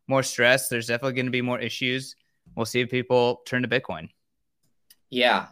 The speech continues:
Speaker 2: And I mean, I, I think it's a, it's an interesting point that you made there. It's like, well, can we really equate to what, what's going on to, like, the Bitcoin kind of, like, leveling off? I think,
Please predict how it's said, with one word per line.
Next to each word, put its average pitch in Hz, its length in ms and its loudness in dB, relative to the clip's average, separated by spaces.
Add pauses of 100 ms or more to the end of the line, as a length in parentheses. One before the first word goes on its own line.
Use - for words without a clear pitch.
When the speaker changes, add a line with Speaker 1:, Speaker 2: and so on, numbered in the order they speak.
Speaker 2:
And 110 180 0
I 110 80 2
mean, 110 240 0
I, 107 300 -2
I 110 60 -2
think 127 260 -4
it's 127 200 -4
a, 98 320 2
it's 107 140 -6
an 110 120 -8
interesting 117 540 -8
point 113 200 -6
that 104 120 -6
you 104 120 -8
made 98 200 -2
there. 98 180 0
It's 92 180 -4
like, 92 200 -4
well, - 240 -6
can 117 200 -6
we 123 100 0
really 127 300 2
equate 104 560 -4
to 107 100 -10
what, 95 240 -4
what's 104 220 -2
going 101 260 -2
on 95 260 -4
to, 101 140 -8
like, 87 220 -4
the 87 60 -14
Bitcoin 90 520 -8
kind 90 160 -6
of, 85 140 -4
like, 87 160 -4
leveling 90 360 -6
off? 90 220 -6
I 90 60 -4
think, 101 340 -6